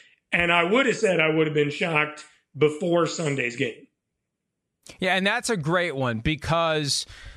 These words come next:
Speaker 2: they looked so bad in their first two games, both at home, five days apart, lost them both. It was easy to write them off at that point. But Kyle Allen looked so good in that debut. And it, it is a low bar that was set by Cam Newton because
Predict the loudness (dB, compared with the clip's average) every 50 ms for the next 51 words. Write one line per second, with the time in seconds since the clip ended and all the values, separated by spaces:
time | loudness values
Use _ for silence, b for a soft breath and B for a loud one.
0 | B B B 0 0 2 0 0 -2 -2 0 0 0 2 2 0 0 0 -2 -2
1 | -2 -4 -2 -2 -2 -2 -2 -2 -2 -2 -2 0 0 0 0 -2 -2 -4 -6 -8
2 | -6 -2 0 0 0 0 -2 -2 -2 0 0 0 0 -2 -2 -6 -6 -2 0 0
3 | 2 0 0 0 -2 -2 -2 -2 -4 -2 -2 0 0 0 0 -2 -2 -2 0 0
4 | 2 0 0 -2 -2 -4 -2 -2 0 0 0 0 0 -2 -4 -4 -4 -2 -2 -2
5 | 0 -2 0 0 0 0 0 0 -2 -2 -2 -2 0 0 0 0 -2 -2 -2 -2
6 | -2 -2 -2 -2 0 0 0 -2 -4 B B B B B B B B -4 -2 0
7 | 0 0 2 2 2 2 2 2 0 0 0 -2 -4 -6 -8 -6 -4 -2 -2 -2
8 | -2 -4 -10 -12 -6 -4 -2 -2 0 2 2 0 0 0 0 0 0 -2 -4 -8
9 | -14 b b b b b b b b _ _ -2 -2 0 0 2 0 0 0 -2
10 | -4 -6 -6 -2 -2 0 0 0 0 0 0 2 2 0 0 -2 B B B _
11 | _ -4 -2 -2 -4 -6 _ -6 -6 -4 -4 -4 -4 -4 -4 -4 -4 -4 -2 0
12 | 0 0 0 0 0 0 0 0 0 0 2 2 0 0 0 0 0 2 2 0
13 | -2 -2 -4 -4 -2 -2 -2 0 0 -2 -2 -2 -2 -2 -2 0 0 0 -2 -2
14 | -2 -4 -4 -4 -2 0 0 0 0 -2 -6